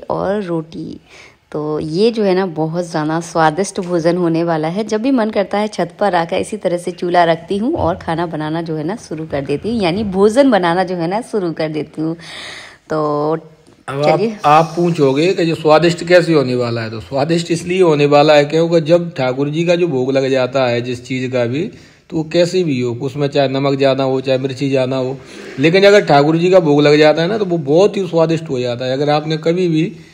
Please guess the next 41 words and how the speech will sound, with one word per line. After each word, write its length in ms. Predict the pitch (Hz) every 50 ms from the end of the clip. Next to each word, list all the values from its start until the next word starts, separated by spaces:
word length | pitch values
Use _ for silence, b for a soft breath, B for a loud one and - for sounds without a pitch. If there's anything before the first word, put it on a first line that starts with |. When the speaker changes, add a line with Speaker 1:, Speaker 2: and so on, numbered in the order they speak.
| B B B -
Speaker 2:
किसी 240 | 180 170 - 220 226
भी 140 | 214 202 190
आश्रम 320 | 175 165 160 - 165 160
में 120 | 156 156 151
जाकर 320 | 156 151 151 147 151 151
के 100 | 151 151
अगर 140 | 147 151 151
प्रसाद, 500 | 151 156 147 135 151 151 147 147 147 - - -
प्रसाद 320 | - 147 - - 165 165
जो 120 | 160 156 151
है 80 | 147
ठाकुर 280 | 135 139 139 135 143 139
जी 120 | 139 143
का 80 | 143 143
पाया 320 | 131 - 139 139 143 156 160
हो, 180 | 151 135 135 135
खाया 280 | 135 139 131 131 147 147
हो, 240 | 135 131 147 208 - - - _ _ _ _ _ _ _ _ _ _ _ _ b b b b b b b -
तो 60 | 160 180
उससे 340 | 196 196 185 - 202 196 190
आप 180 | 180 170 170
ये 120 | 185 208 - - - 156
जान 280 | 135 147 143 143 139 131
सकते 320 | - 139 123 - - 151
हैं 100 | 180 -
कि 80 | 226 202
स्वादिष्ट 540 | 165 - 160 156 165 170 196 196 - - 180
कितना 280 | 160 190 170 170 165 156
हो 140 | 143 127 117
जाता 260 | 117 113 110 110 117
है, 160 | 113 117 117 b b b b b _
क्योंकि 220 | - 196 208 214 220
उसमें 720 | 220 214 - 226 220 220 220 226 226 240 - - - - -
स्वयं 360 | - - 190 208 214 214 202
ठाकुर 320 | 170 165 151 151 156 165 165
जी 160 | 170 196 196
का 140 | - 202 196
ही 200 | 190 202 208 202
मतलब 260 | 196 190 185 185 185 180
जो 120 | 175 185
उच्चिष्ट 560 | 202 202 175 175 175 - 214 165 - - -